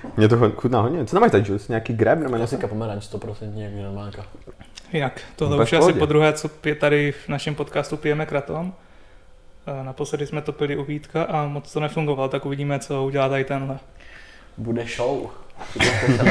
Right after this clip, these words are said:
Speaker 2: na show. Dejte tomu, počkej, dvacet minut a bude show. <laughs> Ale asi mo-, moc to jakoby asi nezmiňujte v těch videích, protože ono to je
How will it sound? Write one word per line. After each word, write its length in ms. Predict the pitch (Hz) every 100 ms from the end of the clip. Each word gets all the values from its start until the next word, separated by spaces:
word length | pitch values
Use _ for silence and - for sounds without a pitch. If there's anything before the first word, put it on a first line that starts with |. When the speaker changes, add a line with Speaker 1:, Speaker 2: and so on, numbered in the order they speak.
| 123
Speaker 2:
na 60 |
show. 120 | 110
Dejte 200 | 117 139
tomu, 260 | 165 180 180
počkej, 400 | 147 - 113 98
dvacet 340 | 117 143 180
minut 420 | 156 143 170 - - - - -
a 60 |
bude 200 | 110 117
show. 280 | 117 123 113 -
<laughs> 1080 | - 151 - - - - - - - -
Ale 160 | 113 120
asi 200 | 123 139
mo-, 300 | 127 120 127
moc 160 | 127 113
to 100 | 120
jakoby 360 | 120 120 120
asi 200 | 113 -
nezmiňujte 480 | 117 104 110 104 101
v 40 |
těch 140 | 101 101
videích, 280 | 101 98 95
protože 280 | 107 101
ono 120 | 98 92
to 100 |
je 60 | 98